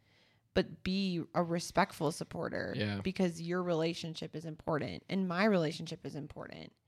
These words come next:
Speaker 1: And it's different 'cause, you know, you know Jack and you guys
Speaker 2: Yeah.
Speaker 1: have gotten to know each other. So, like, there's a different aspect. And, like, I'm excited to have that too.
Speaker 2: Mm-hmm.
Speaker 1: And I want that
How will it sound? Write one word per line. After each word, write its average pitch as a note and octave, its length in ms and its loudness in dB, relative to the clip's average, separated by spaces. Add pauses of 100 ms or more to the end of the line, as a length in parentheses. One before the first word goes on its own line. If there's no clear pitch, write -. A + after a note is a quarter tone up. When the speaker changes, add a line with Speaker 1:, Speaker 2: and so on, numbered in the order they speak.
(460)
Speaker 1:
And A3+ 120 8
it's A#3+ 160 6
different C4+ 320 6
'cause, A#3 140 4
you A3 80 4
know, G#3 80 2
you G3 240 2
know F#3+ 300 6
Jack F3+ 440 2
and F3 160 0
you F3 60 -2
guys F3 200 4
Speaker 2:
Yeah. F#3+ 100 4
Speaker 1:
have F3 80 2
gotten F3 300 6
to F#3 60 4
know F#3 220 4
each F#3 180 0
other. E3 260 2
So, F3+ 140 -6
like, E3 200 2 (400)
there's G3 180 6
a F#3 40 4
different F3+ 280 2
aspect. D3 640 0
And, E3 180 -2
like, D#3+ 220 -4
I'm G3 220 8
excited E3+ 360 2
to - 80 -2
have - 240 -2
that - 220 0
too. E3+ 520 0
Speaker 2:
Mm-hmm. A2+ 320 -4 (280)
Speaker 1:
And F3 640 4 (180)
I F#3+ 80 6
want F3 360 6
that D3 360 6